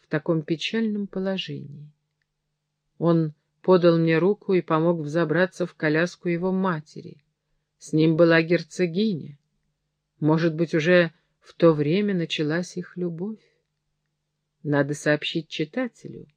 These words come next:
что в лагере либералов, руководимом маркизой Раверси и генералом Конти, нарочито не допускали сомнений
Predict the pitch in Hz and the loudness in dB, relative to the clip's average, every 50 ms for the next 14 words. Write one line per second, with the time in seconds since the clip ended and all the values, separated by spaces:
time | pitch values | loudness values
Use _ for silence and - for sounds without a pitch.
0 | _ _ _ _ _ _ _ _ _ - - - - 160 156 147 139 143 147 160 | _ _ _ _ _ _ _ _ _ -16 -16 0 4 6 6 6 6 6 6 6
1 | 185 196 190 160 160 156 160 160 156 - _ - 147 156 160 147 139 156 185 233 | 6 6 6 4 2 2 2 0 -2 -4 _ -4 0 0 0 2 2 0 0 0
2 | 262 254 190 147 127 - - _ _ _ _ _ _ - 147 165 160 156 180 165 | 0 0 -2 -2 -4 -8 -14 _ _ _ _ _ _ 0 2 2 2 4 2 4
3 | 170 175 175 160 170 202 185 165 156 143 135 135 - _ _ _ - 160 160 165 | 6 4 4 4 4 4 4 4 2 0 -2 -4 -8 _ _ _ 2 4 6 6
4 | 170 170 - - 196 190 156 143 156 156 147 147 147 143 147 147 147 - - - | 4 2 0 0 2 2 4 4 4 4 4 4 4 4 2 0 -2 -8 -4 0
5 | 208 190 156 - - 156 147 139 156 156 156 160 165 175 170 151 139 139 139 135 | 2 2 2 2 0 -2 0 2 2 2 2 4 4 4 4 4 2 0 -2 -6
6 | - - 262 285 277 233 - - - - - 147 - _ _ _ _ _ _ _ | -2 0 2 2 2 0 -2 -8 -14 -14 -14 -16 -18 _ _ _ _ _ _ _
7 | _ - 175 196 214 233 247 240 - - 330 320 - 285 262 254 254 226 247 233 | _ 4 8 10 10 10 8 6 4 4 4 6 6 4 4 4 6 4 4 4
8 | - 214 208 - - - 208 220 220 202 185 180 - 170 151 147 143 160 214 254 | 4 0 0 0 2 2 4 4 6 4 2 0 0 -2 0 0 2 2 2 2
9 | 262 247 240 240 226 - | 2 2 2 0 0 -2